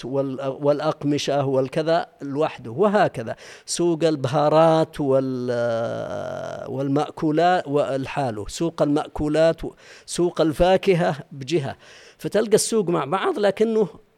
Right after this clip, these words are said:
فروع، كل فرع. وأيضا علشان، آه، نقطة أخرى ما ينظر، آه، واحد من الأسواق بسبب الآخر، لأنه زي مثلا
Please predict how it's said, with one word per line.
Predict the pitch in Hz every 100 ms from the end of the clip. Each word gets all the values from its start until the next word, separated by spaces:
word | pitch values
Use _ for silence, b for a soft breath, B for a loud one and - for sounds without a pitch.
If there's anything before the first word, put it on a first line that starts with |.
| _
فروع، | - 175 175 120 - -
كل | 226 208
فرع. | 139 202 240 247 _ _ b b b b b - -
وأيضا | 151 143 196 262 254 269 254
علشان، | 202 190 190 - 220 226 233 330 _ b b b -
آه، | 127 123
نقطة | 151 185 - 175
أخرى | 160 180 202 208 220 -
ما | 180 214
ينظر، | 208 208 175 139 139 139 - _ _ _ -
آه، | 120 107 101 107 117 87 - 110 - - - -
واحد | 135 160 170 - 151
من | 151
الأسواق | 147 110 - 175 -
بسبب | 151 156 147 143
الآخر، | 143 180 -
لأنه | 185 147 151
زي | 170 165
مثلا | 160 156 147 139